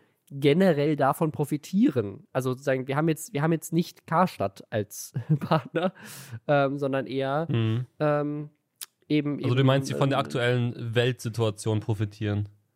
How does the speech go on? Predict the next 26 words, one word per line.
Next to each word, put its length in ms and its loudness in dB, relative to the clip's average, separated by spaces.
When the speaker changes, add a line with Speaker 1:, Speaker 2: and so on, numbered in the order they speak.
Speaker 1:
Ge-, 220 4
genau, 140 6
also 120 4
wir 60 2
haben, 140 0
wir 60 -2
haben 60 4
Speaker 2:
Ja. 60 2
Speaker 1:
halt, 100 -4
wir 60 0
haben 40 2
halt 120 -2
viele 340 2
Apps, 380 -2
Apps 340 -4
und 120 -2
Online-Shopping-Anbieter 960 -2
Speaker 2:
Ja. 100 0
Speaker 1:
generell 400 2
als 180 -4
Partner, 360 -2
einfach 240 -4
weil 120 0
die 180 -4
sowieso 500 -2
schon 380 -2